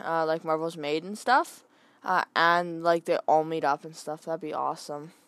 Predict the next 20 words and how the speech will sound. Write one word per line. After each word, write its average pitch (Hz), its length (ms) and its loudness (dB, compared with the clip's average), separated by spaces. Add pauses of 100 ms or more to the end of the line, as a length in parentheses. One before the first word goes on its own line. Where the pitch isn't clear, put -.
(520)
Like, 170 240 -8 (600)
there's 196 160 -8
actually 240 300 -4
supposed 233 340 -6
to - 80 -12
be, 214 80 -2
like, 185 280 0
a 170 100 -2
Spider-Man 175 600 -2
three. 170 520 -8 (120)
Wait, 156 120 -8
I 160 100 -6
need 160 80 -12
to 165 80 -12
search - 380 -12
that 151 160 -4
up. 165 220 -2 (1900)
Spider, 160 1800 -10 (920)
uh, 165 440 -2 (2500)
Man, 156 1700 -2